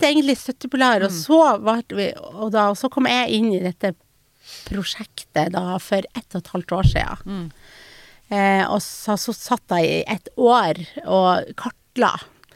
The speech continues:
Speaker 1: eh, og snakka med masse fosterforeldre, og en god del foster, eh, ungdom da, som bor i fosterhjem.
Speaker 2: Mm.
Speaker 1: Hva vil dere ha? Hva trenger dere? Hva har dere behov for?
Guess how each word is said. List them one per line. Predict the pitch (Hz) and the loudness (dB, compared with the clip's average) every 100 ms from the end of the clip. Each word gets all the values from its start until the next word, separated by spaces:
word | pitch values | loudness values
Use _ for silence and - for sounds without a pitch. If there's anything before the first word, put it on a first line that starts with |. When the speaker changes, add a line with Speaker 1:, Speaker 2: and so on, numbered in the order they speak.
| _ _ _ | _ _ _
Speaker 1:
eh, | - 190 | 0 0
og | - | 0
snakka | - - - 190 | -2 -6 -2 0
med | 185 | 2
masse | 262 - - 208 | 2 0 -6 -6
fosterforeldre, | - 202 - 214 202 214 190 180 - | -6 -12 -6 -4 -2 0 0 0 0
og | 214 | 2
en | 220 214 196 | 2 0 -2
god | 269 269 175 | 0 0 0
del | 190 190 | 0 -2
foster, | - - 180 - _ - 208 190 208 - - - - - | -6 -14 -16 -16 _ -6 -4 -4 -8 -12 -20 -20 -20 -10
eh, | 202 214 208 214 180 - | -4 -2 -4 -8 -16 -6
ungdom | 247 240 247 220 156 | 2 4 6 4 4
da, | 165 | 0
som | 180 180 | -2 -2
bor | 180 | 0
i | 175 | -2
fosterhjem. | 196 - 202 175 175 | -6 -4 0 0 -2
Speaker 2:
Mm. | - 208 180 | -8 -12 -2
Speaker 1:
Hva | 294 | 2
vil | 254 208 | 2 2
dere | - 180 | -2 -2
ha? | 190 170 | -2 -2
Hva | 196 | -4
trenger | - 202 202 170 | -4 -2 -2 -2
dere? | 151 165 | -4 -6
Hva | - 175 | -4 -4
har | |
dere | 170 165 170 | -4 -6 -10
behov | 175 190 196 | -10 -10 -12
for? | - - | -10 -12